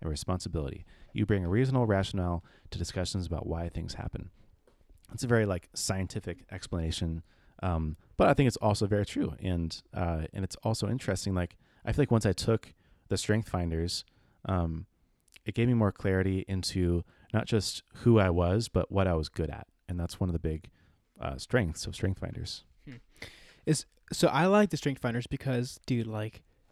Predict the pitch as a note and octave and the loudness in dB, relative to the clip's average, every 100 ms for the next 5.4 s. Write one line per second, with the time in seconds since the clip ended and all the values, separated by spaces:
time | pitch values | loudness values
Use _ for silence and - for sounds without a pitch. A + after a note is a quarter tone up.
0 | _ _ _ _ _ _ _ D3+ C3 E3+ | _ _ _ _ _ _ _ 0 4 4
1 | E3 - C3+ B2 B2+ - C3+ B2+ - - | 2 -2 -2 -2 -4 -2 2 2 0 0
2 | D#3 D#3+ D#3 C3+ A2+ - B2+ A2+ A2 G#2+ | 4 6 6 4 -2 -6 -6 -4 -2 -2
3 | G2+ G#2+ D3 - - B2+ E3 - D3+ A#2 | -4 -4 -4 -6 -6 2 4 6 6 4
4 | C3 A#2+ A2+ - - _ _ B2 C3 B2+ | 0 -2 -4 -6 -16 _ _ 0 2 4
5 | D3 D3 C#3 | 4 4 4